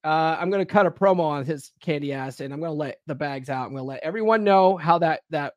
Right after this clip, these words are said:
that went down. Okay, I'm gonna let everyone know, and I'm probably gonna refund everybody that, uh, that, that did, paid for, you know, p-, prepaid for the pay-per-view,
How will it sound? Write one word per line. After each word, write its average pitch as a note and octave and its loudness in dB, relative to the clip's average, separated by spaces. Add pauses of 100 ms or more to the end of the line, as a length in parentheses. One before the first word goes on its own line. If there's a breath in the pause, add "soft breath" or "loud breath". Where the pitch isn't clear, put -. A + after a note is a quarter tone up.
(120)
that C3+ -8
went C3+ -10
down. B2 -12 (340)
Okay, B2+ -12
I'm C3 -12 (140)
gonna C#3 -8
let C3+ -4
everyone E3 4
know, C3+ -2 (420 soft breath)
and D#3 0
I'm D#3 -4
probably C#4+ 6
gonna A#3 8
refund G3+ 2
everybody D3+ -4 (380)
that, D#3 6 (220)
uh, C3+ -4 (380)
that, D#3+ -2 (160)
that D3 -6 (260)
did, F#3 0
paid G3+ 6
for, F#3 -2
you F3 -2
know, C#3+ 0
p-, - -16 (560)
prepaid G3 2
for E3 -8
the C#3+ -10
pay-per-view, D3 -6